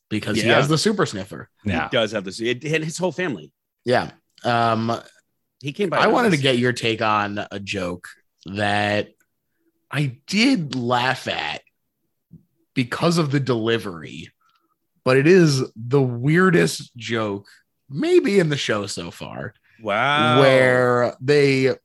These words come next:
Speaker 1: put Chief Vic in a leopard print shirt, and then they went, "Look at Chief Vic.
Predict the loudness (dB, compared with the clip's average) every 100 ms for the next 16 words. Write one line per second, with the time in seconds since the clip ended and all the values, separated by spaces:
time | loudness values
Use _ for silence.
0 | _ _ _ -4 0 0 -2 -4 -4 -4
1 | -4 -6 -6 -18 -20 _ _ -8 -4 -2
2 | 0 -2 0 -4 -6 -10 -8 -8 -4 -4
3 | -4 _ _ _ _ _ _ _ _ -4
4 | 0 2 2 2 0 -2 -2 -4 _ _
5 | _ _ _ _ _ _ _ -8 -6 -4
6 | -2 -2 -2 -4 -6 -20